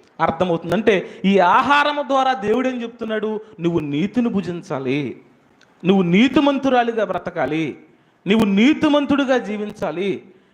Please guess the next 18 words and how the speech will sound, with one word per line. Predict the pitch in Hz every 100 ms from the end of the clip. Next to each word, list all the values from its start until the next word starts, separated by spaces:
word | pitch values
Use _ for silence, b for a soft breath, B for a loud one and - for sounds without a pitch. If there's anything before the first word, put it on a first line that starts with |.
| b
నువ్వు | 214 233
నీతిగా | 214 202 269 302 294 294
జీవించడానికి | 294 254 262 254 247 247 240 220
రావాలి | 202 202 202 185
దేవునిలోనికి | 185 190 185 175 160 180 160
అన్న | 202 208
విషయాన్ని | 175 190 - 247 233
తెలియపరచడానికే | 226 190 233 226 214 214 208 214 214 214 185 B B B
ఈ | 226
కార్యక్రమాన్ని | 226 202 202 - 175 165 151
పెట్టారు. | 139 - 110
కానీ | - 208 220 170 - - - _ _ -
విశేషమైన | 165 - 254 247 233 226
సంగతి | 220 196 196 190
ఏంటంటే, | 180 160 139 123 123 - - B B
రొట్టు | 135 160 160
తీసుకున్న | 190 185 180 165 151
వాళ్ళు, | 139 135 135 131 131 120